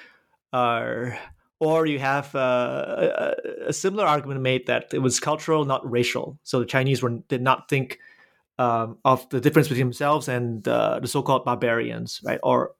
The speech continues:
you know, non-Chinese peoples in, in racial terms. And usually, what is meant by that is that, uh, they believed that it was possible to, uh, to learn how to be Chinese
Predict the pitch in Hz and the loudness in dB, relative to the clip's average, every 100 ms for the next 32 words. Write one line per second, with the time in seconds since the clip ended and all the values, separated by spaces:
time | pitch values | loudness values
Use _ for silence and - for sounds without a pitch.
0 | _ - 131 - 135 135 135 120 123 - | _ -6 -6 -4 0 0 2 0 0 0
1 | 123 113 104 - - - - - - - | -2 0 -4 -6 -14 -20 -20 -20 -8 -2
2 | 139 143 135 127 131 127 123 110 131 143 | -2 -2 -2 0 0 -2 -4 -2 0 0
3 | 180 190 180 135 139 143 131 123 123 117 | 2 4 4 2 0 0 0 0 0 0
4 | 120 123 - 123 - 127 139 135 131 127 | 0 0 0 -2 -2 0 0 0 0 0
5 | 127 - 117 - - - 143 127 - 131 | 0 2 0 -2 -8 -2 -2 0 0 0
6 | 120 127 123 123 113 117 _ _ - _ | 0 -2 -2 -2 -4 -6 _ _ -20 _
7 | _ _ - 131 120 117 113 113 - 123 | _ _ -2 0 0 -2 -4 -6 -6 -2
8 | 165 180 156 110 120 117 98 - - | 0 0 -2 -2 -4 -4 -4 -8 -12